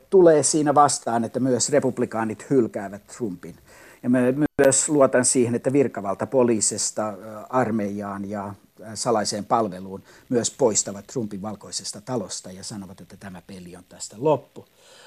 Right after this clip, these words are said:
Äm, amerikkalainen politiikka on historiallisesti ollut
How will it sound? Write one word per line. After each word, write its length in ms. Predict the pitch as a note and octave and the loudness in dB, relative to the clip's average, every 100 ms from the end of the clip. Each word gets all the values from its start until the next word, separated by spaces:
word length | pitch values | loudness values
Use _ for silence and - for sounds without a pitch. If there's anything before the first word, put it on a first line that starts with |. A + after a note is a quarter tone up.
| - F3+ | -4 2
Äm, 180 | F3+ - - _ _ _ - | 4 2 -6 _ _ _ 2
amerikkalainen 640 | G3 A3 G#3+ F#3+ G3+ F3 | 6 6 4 4 4 2
politiikka 560 | F#3 F#3+ G3 G3 G3+ | 4 4 4 0 2
on 80 | F3+ | 0
historiallisesti 880 | F3+ F3+ F3 D#3+ D#3+ D3 C3+ C3 D#3 | 2 -2 -4 -6 -6 -6 -6 -8 -6
ollut 520 | D#3+ D#3 D3 C#3 - | 2 2 2 -2 -6